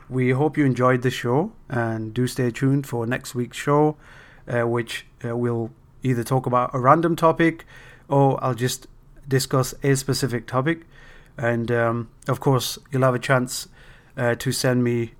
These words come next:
D Ms, which I will reply to. And, um, I've not been able to, like, answer all the questions or look at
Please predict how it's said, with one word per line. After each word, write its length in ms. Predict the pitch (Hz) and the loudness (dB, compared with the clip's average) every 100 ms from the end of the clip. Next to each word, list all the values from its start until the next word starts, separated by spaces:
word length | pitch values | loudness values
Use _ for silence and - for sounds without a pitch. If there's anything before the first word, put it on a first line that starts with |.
| 131 | -2
D 220 | 123 120 | 2 2
Ms, 160 | 120 117 | 0 -2
which 180 | 113 | -2
I 80 | 127 | -2
will 240 | 117 117 113 | -2 -2 -4
reply 380 | 113 - 127 127 | -4 2 2 4
to. 280 | 135 139 - - - - - - - | 0 -2 -6 -20 -20 -20 -20 -12 -2
And, 340 | 123 117 117 | 0 0 0
um, 460 | 117 113 113 113 113 - - - - - - - - | 0 0 0 -4 -10 -20 -20 -20 -20 -20 -20 -12 -2
I've 100 | 127 | 2
not 160 | 143 | 4
been 100 | 135 | 6
able 160 | 139 139 | 6 4
to, 380 | - 139 127 123 - - - - - - | 2 2 2 -2 -10 -20 -20 -20 -16 -2
like, 300 | 127 120 - | 0 0 0
answer 480 | 131 139 135 135 123 | 0 2 2 2 2
all 300 | - 143 139 | 0 0 2
the 80 | 131 | 0
questions 440 | 127 117 - 117 117 | 0 -2 0 -2 0
or 80 | |
look 180 | 120 135 | 2 2
at 200 | 127 - | 0 -2